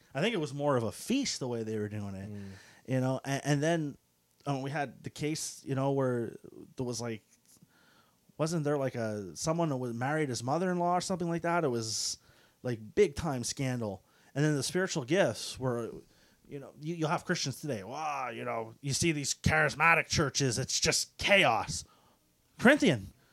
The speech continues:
Speaker 1: It's a Corinthian church. You know, the, the, they were out of order, and Paul had to write to them and tell them how it was done, how it should be done in order. Uh, so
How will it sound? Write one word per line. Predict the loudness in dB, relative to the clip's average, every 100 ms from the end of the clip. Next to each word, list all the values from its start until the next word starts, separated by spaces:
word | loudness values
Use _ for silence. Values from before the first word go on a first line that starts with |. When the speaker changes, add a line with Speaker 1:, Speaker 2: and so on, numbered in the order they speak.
| _ _
Speaker 1:
It's | -4
a |
Corinthian | 4 6 6 6
church. | 8 6 6 2 -4 -8 -14 _ -20 -20 -20 -6
You | 2
know, | 4 6 4
the, | -2 -8
the, | -4 -4 -4 -18 _ _ _ _ _ _ _ _ _ -20 _ _ -4
they | 2
were | 4 4 2 -2 -16 -18 -2
out | 2 4
of | 6
order, | 6 6 4
and | 2 -2 -2
Paul | 2 0
had | 2 -2 0
to | -2 2
write | 4 4 4
to | 0
them | 2
and | 0
tell | 0 2 2
them | 0
how | 0 2 2
it |
was | 0 -2
done, | -4 -4 -4 -4
how | -2 0
it |
should | -2 -4
be | -2
done | 0 0
in | 0
order. | -2 -4 -6 -8 -16 -20 -20 -20 -6
Uh, | 0 2 2 -2 _ _ _ _ _ _ _ _ _ -10
so | 2 4 4